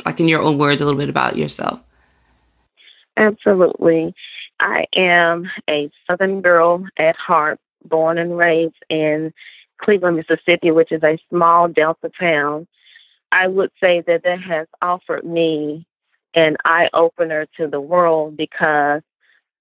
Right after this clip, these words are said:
Speaker 2: not only is it a small Delta town, but the state of Mississippi is considered a low socioeconomic state. And with that being said, as a very, very young child, I knew something was different about me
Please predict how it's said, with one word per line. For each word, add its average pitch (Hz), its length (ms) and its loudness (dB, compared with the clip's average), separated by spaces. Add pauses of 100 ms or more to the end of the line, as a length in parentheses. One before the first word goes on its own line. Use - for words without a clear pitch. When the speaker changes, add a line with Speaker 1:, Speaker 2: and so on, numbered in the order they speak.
(100)
Speaker 2:
not 180 200 2
only 180 280 0
is 156 100 0
it 156 60 0
a 139 260 -2
small 160 260 0
Delta 147 300 0
town, 156 380 -2
but 143 260 2 (160)
the 156 320 0
state 156 240 2
of 147 80 -12
Mississippi 151 720 0
is 139 180 0
considered 143 460 0
a 135 80 4
low 143 340 2
socioeconomic 139 880 0 (160)
state. 120 300 0 (580)
And 190 140 2
with 226 140 4
that - 200 2
being 160 300 2 (180)
said, 156 400 4 (420)
as 170 240 2
a 160 240 2 (140)
very, 185 320 2 (100)
very 160 540 0 (380)
young 165 380 0
child, 160 600 0
I 160 220 -2
knew 160 380 -4
something 160 320 -2
was 143 200 -6
different 156 440 0
about 139 360 0
me 135 380 -4